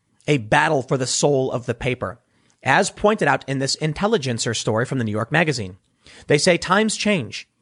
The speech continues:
In the Trump years, the New York Times became less dispassionate and more crusading, sparking a raw debate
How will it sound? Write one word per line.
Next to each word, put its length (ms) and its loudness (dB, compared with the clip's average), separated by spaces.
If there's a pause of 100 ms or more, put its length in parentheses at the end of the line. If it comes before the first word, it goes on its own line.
In 100 2
the 60 4
Trump 340 0
years, 240 0
the 80 0
New 80 4
York 160 2
Times 380 0
became 320 -2
less 240 0
dispassionate 680 -2 (360)
and 120 4
more 220 4
crusading, 640 -2 (360)
sparking 520 2
a 140 2
raw 360 4
debate 440 -4